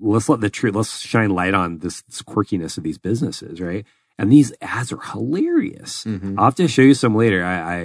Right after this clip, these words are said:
Speaker 1: I, if, if I would have known, I would have shared them with
Speaker 2: Okay.
Speaker 1: you before. But I mean, it's just, like, like,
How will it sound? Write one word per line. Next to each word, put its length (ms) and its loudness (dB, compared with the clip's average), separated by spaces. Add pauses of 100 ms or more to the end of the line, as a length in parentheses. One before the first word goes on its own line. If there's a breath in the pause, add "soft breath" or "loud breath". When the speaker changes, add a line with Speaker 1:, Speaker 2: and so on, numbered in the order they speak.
(220)
Speaker 1:
I, 80 -8 (240)
if, 220 -8 (120)
if 120 -12
I 80 -2
would 100 -2
have 100 0
known, 200 -2
I 60 -6
would 120 -4
have 100 -8
shared 420 -4
them 160 -2
with 120 0
Speaker 2:
Okay. 100 0
Speaker 1:
you 60 2
before. 200 -4 (220 loud breath)
But 100 6
I 40 6
mean, 120 8
it's 80 0
just, 160 2
like, 160 2 (300)
like, 220 0